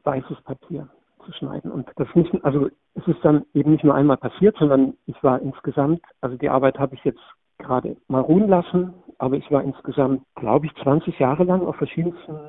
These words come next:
Fastnachtsumzügen oder, ähm, habe einmal die, die Konfettis auch reingefüllt in Wetterballon,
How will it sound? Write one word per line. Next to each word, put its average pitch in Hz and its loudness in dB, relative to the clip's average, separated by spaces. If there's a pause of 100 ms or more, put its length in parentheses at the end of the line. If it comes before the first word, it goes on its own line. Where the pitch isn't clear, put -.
(160)
Fastnachtsumzügen 170 -8
oder, 143 4
ähm, 127 -2
habe - -6
einmal 139 -2
die, 139 -8 (160)
die 151 -12
Konfettis - -6 (100)
auch 131 -4 (640)
reingefüllt 147 0
in 131 -4
Wetterballon, 170 0